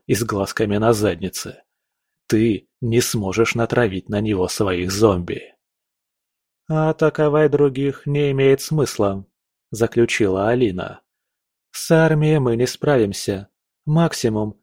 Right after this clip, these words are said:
немного проредим её, как это вчера сделало свершение. Нужно бить по командиру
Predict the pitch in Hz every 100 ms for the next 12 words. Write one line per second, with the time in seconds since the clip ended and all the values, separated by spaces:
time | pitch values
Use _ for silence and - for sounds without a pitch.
0 | - 151 147 135 131 127 127 135 135 143
1 | 143 120 101 98 101 98 _ _ - 165
2 | 156 139 131 135 - 151 135 113 104 127
3 | 113 110 113 131 156 - 117 104 95 98
4 | _ _ _ _ _ _ - 151 151 175
5 | 175 170 185 143 170 175 165 165 165 165
6 | 120 147 143 117 110